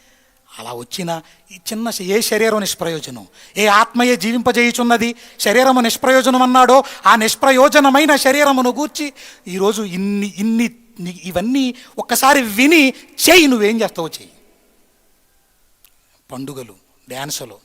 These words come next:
నాటికలు, కొత్త బట్టలు, ఊరేగింపులు, హడావిడి, ఆర్భాటాలు, విందు వినోదాలు. హ్మ్? ఎలా మారిపోయింది చూడండి. కాబట్టి ప్రియమైన దేవుని పిల్లలారా,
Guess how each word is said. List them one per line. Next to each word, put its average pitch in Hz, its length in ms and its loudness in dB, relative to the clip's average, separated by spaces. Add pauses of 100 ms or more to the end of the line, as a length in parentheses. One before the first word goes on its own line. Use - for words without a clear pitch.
నాటికలు, 135 580 -14
కొత్త 139 200 -14
బట్టలు, 127 380 -16 (300)
ఊరేగింపులు, 156 560 -12 (320)
హడావిడి, 160 460 -6 (220)
ఆర్భాటాలు, 180 600 -2 (1120)
విందు 196 180 -4
వినోదాలు. 226 640 4 (2000)
హ్మ్? 247 200 -16 (880)
ఎలా 101 140 -18
మారిపోయింది 131 460 -16
చూడండి. 147 240 -18 (720)
కాబట్టి 110 240 -20
ప్రియమైన 135 340 -18
దేవుని 143 320 -12
పిల్లలారా, 160 460 -8